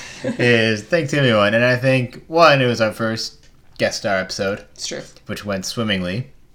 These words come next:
Speaker 2: and hasn't made us bring Dylan back, bring C J in,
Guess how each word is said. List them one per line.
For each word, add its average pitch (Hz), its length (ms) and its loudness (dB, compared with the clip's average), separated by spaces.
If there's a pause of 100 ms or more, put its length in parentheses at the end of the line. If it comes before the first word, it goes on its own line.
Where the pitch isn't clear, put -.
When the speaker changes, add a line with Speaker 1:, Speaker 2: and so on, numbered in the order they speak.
(320)
Speaker 2:
and 92 580 -4
hasn't 95 300 -8 (580)
made 95 240 -8
us 92 100 -12
bring 95 260 -10
Dylan 117 280 -4
back, 101 380 -2
bring 90 180 -10
C - 180 -4
J 98 420 -2
in, 92 160 -4